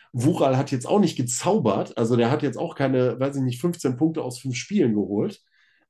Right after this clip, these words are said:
Ähm, die Qualität der Mannschaft ist halt nun mal so, wie sie ist. Die reicht vielleicht noch für ein paar Plätze weiter nach oben, dass du überm Strich stehen kannst,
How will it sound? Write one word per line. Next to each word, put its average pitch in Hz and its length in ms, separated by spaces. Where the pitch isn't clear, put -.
Ähm, 131 440
die 135 100
Qualität 151 580
der 175 120
Mannschaft 156 520
ist - 300
halt 151 200
nun 160 200
mal 135 240
so, 131 260
wie 131 100
sie 139 160
ist. - 440
Die 123 100
reicht 131 380
vielleicht 156 400
noch 139 160
für - 80
ein 147 100
paar 147 220
Plätze 143 380
weiter 139 280
nach 123 160
oben, 156 280
dass 135 180
du 156 100
überm 113 300
Strich 117 400
stehen 107 380
kannst, 107 400